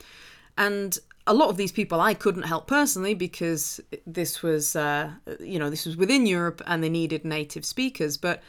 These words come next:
it did really surprise me because I couldn't understand why copywriters wouldn't want to sell when there are such good opportunities out there for, for people who want to write for a living. And then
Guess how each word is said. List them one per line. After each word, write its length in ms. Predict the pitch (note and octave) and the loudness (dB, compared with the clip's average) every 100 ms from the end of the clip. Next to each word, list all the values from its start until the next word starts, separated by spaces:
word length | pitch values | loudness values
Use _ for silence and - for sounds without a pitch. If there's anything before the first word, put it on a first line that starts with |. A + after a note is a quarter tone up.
| - - _ | -20 -20 _
it 220 | A#3 - | -2 0
did 200 | C#4+ C#4+ | -2 0
really 380 | G3 A3 A#3 A#3 | 2 4 4 2
surprise 520 | A3 A#3 D#4 F#4+ D#4+ | 0 0 2 2 0
me 260 | D#3+ D3 D3 - _ - - - _ - - | -2 -4 -8 -16 _ -20 -20 -20 _ -14 -6
because 440 | A3+ C4 A#3 - - _ _ | -2 0 0 -4 -10 _ _
I 220 | A#3 C4 C4 _ _ | 4 4 0 _ _
couldn't 240 | - C#4+ | -2 0
understand 540 | A#3 A3 - G#3 F#3 E3+ | 0 0 0 -2 -2 0
why 400 | A#3 C#4 C4+ A#3+ | 0 2 0 -2
copywriters 720 | - B3+ A3+ F#3 E3 F3+ E3+ | -4 0 2 2 0 -4 -6
wouldn't 600 | D#3+ F#3+ A#3 B3+ B3 - | -6 -2 0 2 0 -4
want 380 | F3 F#3+ F3 - | -4 -4 -4 -6
to 100 | E3 | -2
sell 540 | - E3+ D3 C#3+ C#3+ - - - _ | 0 0 0 -2 -6 -12 -20 -20 _
when 180 | F3 F3+ | 0 2
there 140 | F3+ | 4
are 60 | F3+ | 4
such 440 | - - F3+ - | 4 2 0 -2
good 220 | - E3 - | -2 -2 -2
opportunities 720 | D#3+ E3+ - F3 D#3+ D3+ D3+ - | -6 -6 -4 0 -2 -2 -4 -2
out 260 | E3+ F3 | -2 -2
there 240 | - D3+ C#3+ | -2 -4 -4
for, 500 | - D#3 C#3+ D3 - | -2 0 2 0 -2
for 160 | - | -4
people 440 | D3+ F#3 D#3+ E3 D#3 | -4 -2 -2 -2 -4
who 600 | C#3 F3 E3+ E3+ E3+ E3 - - _ | 0 2 2 2 0 -2 -8 -16 _
want 280 | D#3 F3 - | -4 -4 -2
to 120 | F3+ | -2
write 300 | F3 F3 - | 0 0 -2
for 120 | - | -4
a 40 | E3 | 2
living. 340 | A#3 G3 - - - | 4 2 -2 -12 -2
And 100 | C#4+ | 4
then 260 | E4 D#4 | 4 2